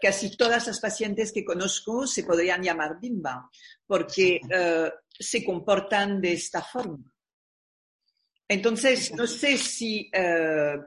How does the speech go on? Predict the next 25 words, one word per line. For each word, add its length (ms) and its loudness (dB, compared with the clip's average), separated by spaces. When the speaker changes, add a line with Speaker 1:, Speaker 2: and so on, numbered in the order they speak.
Speaker 1:
es 100 -4
que 80 4
a 60 6
veces 280 2
me 120 2
pregunto 600 0
si 240 -2
está 320 0
bien 440 0
decir, 560 0
eh, 260 0
de 100 2
manera 420 2
pública, 720 -6
"Tengo 360 2
cáncer", 800 2
y, 280 -6
y 100 -6
hablar 540 4
tan, 400 0
hablar 460 4
siempre 880 0
de 100 2
su 240 -8
cáncer, 560 -2